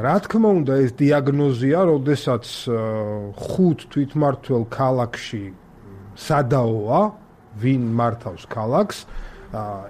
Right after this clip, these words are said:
ეს მიანიშნებს იმაზე, თან იმასაც თუ ავი-, მივიღებთ მხედველობაში, რომ ამ ყველაფერში ითვლება ქართული ოცნების ფინანსები, ადმინისტრაციული რესურსი, მ, რაღაც დაშ-, დაშინება, ძველი ბიჭები,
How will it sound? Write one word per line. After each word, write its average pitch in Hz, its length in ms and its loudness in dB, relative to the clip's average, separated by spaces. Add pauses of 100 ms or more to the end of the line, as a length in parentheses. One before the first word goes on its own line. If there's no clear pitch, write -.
ეს 170 320 4
მიანიშნებს 143 680 0
იმაზე, 127 300 2
თან 143 220 0
იმასაც 139 500 0
თუ - 140 -2
ავი-, 131 300 4
მივიღებთ 127 520 2
მხედველობაში, 127 840 0
რომ 98 220 -2 (460)
ამ 131 140 2
ყველაფერში 147 680 2
ითვლება 120 600 2 (420)
ქართული 143 640 0
ოცნების 123 720 0
ფინანსები, 123 840 0
ადმინისტრაციული 117 1040 0
რესურსი, 135 720 0
მ, - 680 -8 (160)
რაღაც 95 280 -8
დაშ-, 107 400 -4
დაშინება, 135 640 2 (100)
ძველი 110 320 -4
ბიჭები, 147 600 2